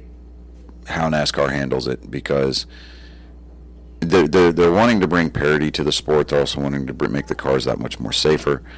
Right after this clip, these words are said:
Um, and when I say parity, we're talking, like, the lower tier teams. You know, it's like, uh, you know, you're, like, your Front Row Motorsports, your, your twenty-three eleven. Uh, I mean, those, I mean,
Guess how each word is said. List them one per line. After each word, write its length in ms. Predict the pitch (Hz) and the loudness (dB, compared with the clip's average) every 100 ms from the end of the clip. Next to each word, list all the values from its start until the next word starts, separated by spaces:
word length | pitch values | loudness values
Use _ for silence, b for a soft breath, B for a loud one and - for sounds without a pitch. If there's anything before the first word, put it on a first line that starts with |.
| B B B B - | B B B B -6
Um, 540 | 73 69 71 67 64 - - - - - - - - - - - - - - - - - - - - - | -2 0 0 -2 -8 -14 -20 -20 -20 -20 -20 -20 -20 -20 -20 -20 -20 -20 -20 -20 -20 -20 -20 -20 -16 -4
and 100 | 95 | 0
when 100 | 92 | 2
I 40 | 85 | 4
say 180 | 80 76 | 2 2
parity, 360 | 78 73 69 | 2 2 2
we're 120 | 71 | 2
talking, 260 | 82 92 80 | 2 2 2
like, 180 | 71 65 | 0 -2
the 100 | 65 | 0
lower 240 | 65 65 | 2 0
tier 260 | 65 65 65 | 0 -4 -4
teams. 480 | - 69 65 64 64 | -4 -4 -4 -6 -8
You 80 | |
know, 180 | 64 62 | -6 -6
it's 160 | 62 - | -8 -6
like, 240 | - - | -6 -6
uh, 260 | 123 117 - - - - - - - - - - | -6 -6 -10 -16 -20 -20 -20 -20 -20 -20 -16 -8
you 100 | 71 | -6
know, 60 | |
you're, 200 | 69 69 | -4 -4
like, 200 | 67 64 | -4 -6
your 80 | 60 | -8
Front 320 | - 73 62 | -8 -4 -2
Row 100 | 71 | -2
Motorsports, 840 | 67 64 65 - - 65 64 62 - | -4 -4 -4 -6 -6 -4 -4 -6 -8
your, 200 | 64 62 | -8 -8
your 180 | 64 62 | -10 -10
twenty-three 500 | - 67 64 - 62 | -6 -6 -6 -6 -6
eleven. 420 | 62 62 62 60 B B B B B B B | -6 -8 -8 -14 B B B B B B B
Uh, 280 | - 62 62 - | -4 -4 -6 -8
I 60 | 62 | -8
mean, 160 | 69 | -2
those, 300 | 80 87 - | 0 2 4
I 100 | 87 | 4
mean, 240 | 87 82 | 4 0